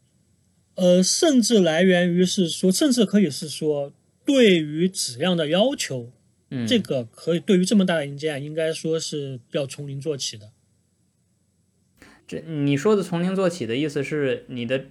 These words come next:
Speaker 2: 质检体系要从零做起，还是质检手段要重新思考？
Speaker 1: 我认为是质检的体系和手段都要重新的去思考，因为我们来做一个很简单的一个比方。
Speaker 2: OK。
Speaker 1: 我们以减震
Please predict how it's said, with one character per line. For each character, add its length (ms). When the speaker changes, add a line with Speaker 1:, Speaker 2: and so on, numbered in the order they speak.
Speaker 2:
质 220
检 400
体 300
系 300
要 180
从 180
零 140
做 120
起， 140
还 140
是 60
质 140
检 240
手 280
段 280
要 140
重 120
新 100
思 80
考？ 80
Speaker 1:
我 100
认 440
为 300
是 640
质 460
检 240
的 140
体 420
系 240
和 400
手 340
段 340
都 280
要 180
重 240
新 120
的 80
去 140
思 240
考， 300
因 160
为 80
我 140
们 120
来 120
做 200
一 40
个 80
很 200
简 160
单 100
的 80
一 40
个 100
比 180
方。 320
Speaker 2:
OK。 400
Speaker 1:
我 80
们 140
以 120
减 300
震 300